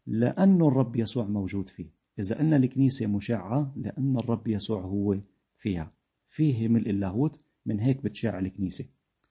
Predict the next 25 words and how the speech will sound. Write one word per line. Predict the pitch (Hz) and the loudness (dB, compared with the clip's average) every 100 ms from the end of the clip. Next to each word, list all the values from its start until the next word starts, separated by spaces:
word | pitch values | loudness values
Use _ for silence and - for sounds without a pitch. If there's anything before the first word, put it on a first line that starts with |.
| _ _ _ _ - | _ _ _ _ -10
بتدل | 117 110 190 | -6 2 2
بالآية | 165 160 135 131 | 4 2 2 2
عشرة: | 110 - 101 | 0 -6 -4
"وفيه | 104 104 165 151 123 | -2 -2 0 0 0
تكونون | 110 104 110 113 131 117 | -2 -4 -2 2 4 2
كاملين، | 104 101 98 101 139 104 - _ 139 | 0 -4 -2 4 4 4 -2 _ -2
إنه | 117 104 104 | 0 0 -4
رأس | 110 - - | -4 -4 -10
كل | - 120 104 101 | -8 -4 -2 -2
صاحب | - 113 107 - 104 101 | -4 -6 -8 -8 -6 -4
رئاسة | 98 - 107 104 - 95 | -4 -4 -4 -4 -6 -6
وسلطان". | 101 98 98 95 - 98 - _ _ _ _ _ _ - | -6 -4 -6 -10 -8 -10 -10 _ _ _ _ _ _ -8
بتدل | 110 104 185 | -4 2 2
هيدي | 156 147 127 | 4 4 2
الآية | 120 113 117 | 0 -2 0
على | 101 101 123 | -2 -4 0
إنه | 123 117 | 2 2
ما | 151 | 2
بيكفي | 151 143 151 - 113 | 0 0 -2 -2 -2
إنه | 113 | 0
نقول | 117 123 110 | 0 0 0
إنه | 104 107 | -2 0
اللاهوت | 104 98 131 131 - _ _ | 0 2 2 2 -2 _ _
يقيم | 113 113 131 127 | -4 -2 2 4
بالمسيح. | 107 98 95 - 95 - | 4 2 -2 -4 -8 -10